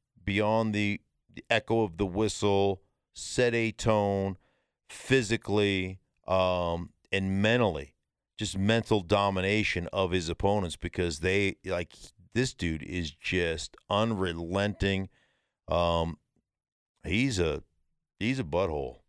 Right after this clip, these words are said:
<laughs> I mean, this guy is just, the, the way he plays, man, that dude is, is special. And then you, you couple that with the fact that Alex Kappa signed as a free agent to Cincinnati, their guard, their starting guard from last year.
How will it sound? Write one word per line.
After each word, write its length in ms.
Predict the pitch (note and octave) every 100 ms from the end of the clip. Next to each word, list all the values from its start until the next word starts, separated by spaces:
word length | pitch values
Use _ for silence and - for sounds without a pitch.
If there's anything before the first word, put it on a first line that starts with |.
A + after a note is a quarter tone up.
| _
<laughs> 200 | _ -
I 140 | - -
mean, 100 | C3+
this 180 | A#2 -
guy 300 | - D#3+ A#2+
is 160 | F#2 D#2+
just, 260 | G2 F#2
the, 120 | G#2 F#2
the 80 | G#2
way 220 | G2+ B2+
he 160 | A2 C3+
plays, 480 | - G2 G#2+ A#2+
man, 340 | B2+ C3 C3+ C#3 - - _ _
that 340 | - G#2+ C3 G2
dude 360 | G2 F#2+ F#2 -
is, 380 | F2+ E2+ D#2 - -
is 180 | F2+
special. 680 | - - G2+ G2 - C2 C2+ _ _ _ _ -
And 140 | A2
then 160 | C3 E3+
you, 180 | E3 D3 _ _ _
you 140 | G#2
couple 400 | G2 - F3+ - C#3
that 180 | F#2
with 120 | C#2+ F#2
the 60 |
fact 400 | - F#2+ F2 E2+
that 260 | F#2 F2 - - _ _
Alex 380 | F2 G2+ C3+ -
Kappa 480 | - A2+ G#2 - A#2
signed 480 | - G2 F#2+ G2 G#2
as 100 | F#2+
a 40 |
free 260 | G2 G2+ G2
agent 400 | F#2+ E2 F#2+ G2+ _ _ -
to 180 | - G2+
Cincinnati, 760 | - A#2+ - B2 G2+ F2 F#2
their 200 | F2 F2
guard, 380 | C#2 E2 F2+ F#2+
their 120 | F2
starting 420 | D#2 - E2+ G#2+
guard 320 | G2 E2+ E2 F#2
from 180 | E2+ E2
last 380 | E2 D#2+ D#2
year. 300 | D#2+ D#2 F#2+